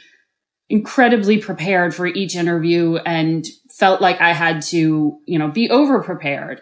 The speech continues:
frankly, for each interview. And I think it has paid off. I also think that once I became a mother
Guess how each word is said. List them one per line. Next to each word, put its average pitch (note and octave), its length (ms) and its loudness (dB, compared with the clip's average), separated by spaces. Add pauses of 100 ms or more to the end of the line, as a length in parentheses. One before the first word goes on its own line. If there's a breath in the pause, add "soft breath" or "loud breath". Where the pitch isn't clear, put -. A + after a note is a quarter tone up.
frankly, D3+ 600 -4
for D#3 480 -2
each D#3+ 220 -4
interview. D3 500 -4 (120)
And E3+ 400 0 (800)
I G3 80 -2
think G3+ 540 -2
it F3 260 -2 (720)
has E3+ 400 0
paid B3+ 300 0
off. D4 340 4
I F3 160 2
also F#3 400 0
think F3 320 -4
that D#3+ 260 0
once F3+ 220 -2
I F3+ 80 0
became E3 380 -2
a D#3+ 40 0
mother D#3+ 480 0